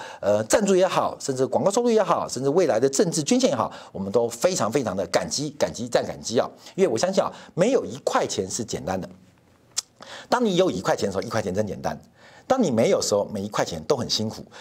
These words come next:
所以你会把你那个辛苦的一块钱捐给我们啊，其实我觉得是非常的感动，感动，因为这是时间价值的交换啊。你，你的钱也不是随便赚来的啊，那基本上，那运气，运气也要有那个运气啊。那努力，那当然是努力啊。所以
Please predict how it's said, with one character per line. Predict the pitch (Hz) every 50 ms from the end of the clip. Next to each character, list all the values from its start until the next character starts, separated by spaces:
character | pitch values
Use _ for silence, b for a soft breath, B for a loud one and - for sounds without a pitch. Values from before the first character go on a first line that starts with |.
| B B
所 | B - 185
以 | 175 135 - - B B B
你 | 135 147
会 | 202 226
把 | 220 - 185 196
你 | 190 147 110 92 101
那 | 139
个 | 131
辛 | 131 - - 254 262
苦 | 254 - -
的 | 87
一 | 95 110
块 | - 165 147
钱 | 113 - 98 92 95 - - B B B B B B
捐 | - 208 214 208
给 | 170 147 123
我 | 135 131 113
们 | 87 78 80 87
啊， | 82 85
其 | - - 113
实 | 113 127 131 -
我 | - 98 98
觉 | - 110
得 | 117 120
是 | - - 113 98 90
非 | - - 165 170 165
常 | - - 90 90 95
的 | 95 101 92 80 71 b b b b b b
感 | b - - - -
动， | 175 139 - - - - _
感 | - 123 113 95
动， | - 143 123 - - - _
因 | -
为 | 156 160
这 | 185 208
是 | 170
时 | 147 - - - 160
间 | 175
价 | 190 190 131
值 | 98 104
的 |
交 | 101 - 131 135
换 | 131 - 139 87
啊。 | 80 78 87
你， | 113 117 120 127 -
你 | 143 139 135
的 | 190 208
钱 | - - 135
也 | 107 87
不 | - 117
是 | 123
随 | - - 104
便 | 123 123
赚 | 139 127 95
来 | 80 71 69
的 | 73 71
啊， | 69 76 90
那 | 135
基 | 135 -
本 | 151 113 101
上， | 101 135 107 - B B B B B B
那 | 196 214 202
运 | - 208 240 208 165
气， | - - 156 123
运 | 139 190 175
气 | - - 156
也 | 117
要 | 113 120
有 | 135 123 98 90
那 | 87 104
个 | 123
运 | 135 117 92
气 | 85 - - 90
啊。 | 71 - - B B B B B
那 | B 196 170 127 - -
努 | 135 123
力， | 147 196 160 131
那 | 117 131
当 | - - 196
然 | 175 110 90
是 | 95 123 117
努 | - -
力 | - 101 98
啊。 | - -
所 | - - 165
以 | 135 -